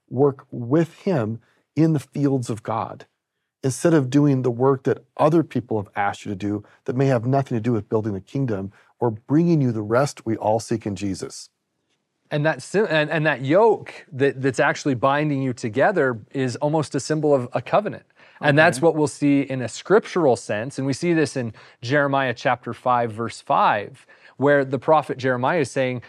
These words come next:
Speaker 2: "You have broken the yoke of the covenant." And so the thing that binds us together, uh, with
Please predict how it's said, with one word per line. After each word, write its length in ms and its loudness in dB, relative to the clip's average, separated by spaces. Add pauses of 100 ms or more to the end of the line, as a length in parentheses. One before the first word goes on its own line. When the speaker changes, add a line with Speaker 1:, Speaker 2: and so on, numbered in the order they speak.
(120)
Speaker 2:
"You 260 0
have 320 -2
broken 520 2
the 100 0
yoke 480 0 (260)
of 360 2
the 100 -6
covenant." 720 -4 (400)
And 180 -2
so 300 2
the 160 -2
thing 260 2
that 200 -2
binds 360 2
us 160 2
together, 600 0 (220)
uh, 200 2
with 460 0